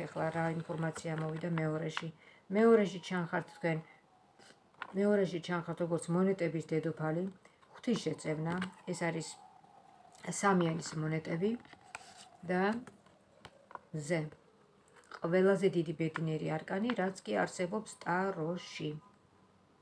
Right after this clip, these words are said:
ესე. შემდეგ გადავიდეთ ეხლა სხვა საკითხზე. მარტო პირადი ურთიერთობა ხომ არ არის, არა?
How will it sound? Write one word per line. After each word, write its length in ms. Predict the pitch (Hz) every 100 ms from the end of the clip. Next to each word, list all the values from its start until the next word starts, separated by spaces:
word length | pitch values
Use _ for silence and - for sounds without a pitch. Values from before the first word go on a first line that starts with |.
| - - - - - -
ესე. 360 | 190 - - - - - - -
შემდეგ 420 | - 254 247 285
გადავიდეთ 520 | 220 196 202 185 170 180
ეხლა 200 | 180 202
სხვა 220 | - 156
საკითხზე. 560 | 156 151 160 - - 156 160 - 165
მარტო 340 | 170 175 233
პირადი 340 | - 180 175 165
ურთიერთობა 540 | 156 - 160 - 160
ხომ 200 | 156 170 196
არ 140 | 226
არის, 300 | 190 160 - -
არა? 300 | - 160